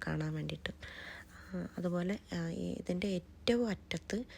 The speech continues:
കുട്ടികൾക്ക് കളിക്കാനായിട്ടുള്ള സെപ്പറേറ്റ് ഏരിയ ഉണ്ട്. അവിടത്തേക്ക് വലിയവർക്ക് ആർക്കും പ്രവേശനമില്ല. വലിയവർക്ക് എന്ന് പറഞ്ഞാൽ കുട്ടികൾക്ക് മാത്രമായിട്ട് കളിക്കാനുള്ളത്. ചിലവരറിയാതെ, ഉം, പോയി അതിലിരിക്കാറൊക്കെ ഇല്ലേ. അപ്പം അതിനൊക്കെ അത്, അത് ഇതാണ് ഞാൻ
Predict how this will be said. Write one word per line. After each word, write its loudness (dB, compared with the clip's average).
കുട്ടികൾക്ക് 4
കളിക്കാനായിട്ടുള്ള 2
സെപ്പറേറ്റ് 2
ഏരിയ 4
ഉണ്ട്. 2
അവിടത്തേക്ക് 0
വലിയവർക്ക് 4
ആർക്കും -2
പ്രവേശനമില്ല. 2
വലിയവർക്ക് 2
എന്ന് 0
പറഞ്ഞാൽ 0
കുട്ടികൾക്ക് 2
മാത്രമായിട്ട് 2
കളിക്കാനുള്ളത്. -2
ചിലവരറിയാതെ, 4
ഉം, -2
പോയി 4
അതിലിരിക്കാറൊക്കെ 0
ഇല്ലേ. 2
അപ്പം -8
അതിനൊക്കെ 0
അത്, 0
അത് 0
ഇതാണ് 4
ഞാൻ 2